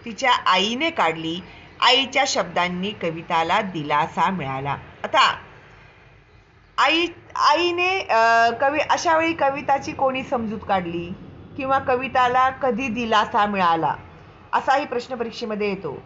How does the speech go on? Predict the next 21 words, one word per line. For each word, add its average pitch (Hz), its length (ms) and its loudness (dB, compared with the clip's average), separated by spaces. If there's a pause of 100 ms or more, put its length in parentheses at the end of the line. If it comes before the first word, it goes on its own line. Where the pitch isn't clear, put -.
(100)
तर 220 60 -8
त्यावेळी 247 560 2
हा 240 240 4
प्रसंग 233 460 -4
तुम्हाला 214 540 -2
लिहावा 190 680 0
लागेल. 175 500 -2 (1600)
ठीक 226 160 -8
आहे? 233 440 2 (460)
तर 233 80 -2
अधोरेखित 226 540 2
करा 170 160 0
हे. 160 260 -4 (1040)
अवघ्या 415 500 2
चौथी 285 460 0
शिकलेल्या 202 880 0 (640)
आईच्या 269 560 4
समंजस 220 760 -2
शब्दांनी 190 800 -2 (380)
कविताला 233 720 4 (200)
आजवर 185 560 4